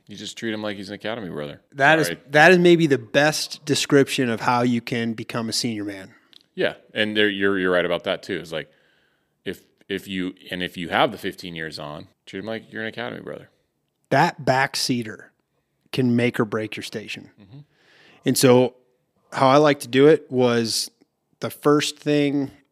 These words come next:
Speaker 2: like, if I was in the bay and someone came in on their first shift, I would introduce myself and say, "Hey, put your stuff down,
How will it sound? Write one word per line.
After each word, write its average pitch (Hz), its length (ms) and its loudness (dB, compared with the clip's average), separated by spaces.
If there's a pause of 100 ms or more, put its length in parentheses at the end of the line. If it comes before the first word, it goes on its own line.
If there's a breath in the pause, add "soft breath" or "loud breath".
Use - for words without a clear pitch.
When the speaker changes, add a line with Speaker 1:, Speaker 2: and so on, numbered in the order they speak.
(160)
Speaker 2:
like, 120 180 -8
if 120 100 -6
I 131 160 4
was 139 160 8
in 135 80 4
the 127 80 4
bay 113 520 -6 (360)
and 113 140 -12
someone 127 320 0
came 117 320 -6
in 120 400 -6 (320)
on 120 140 -4
their 113 120 -2
first 113 320 -2
shift, 113 440 -4 (480 soft breath)
I 120 80 2
would 123 120 0
introduce 131 440 2
myself 107 640 -6 (540)
and - 80 -18
say, 123 180 -4
"Hey, 120 100 -2
put - 240 -4
your 135 60 -6
stuff 127 260 0
down, 107 400 -8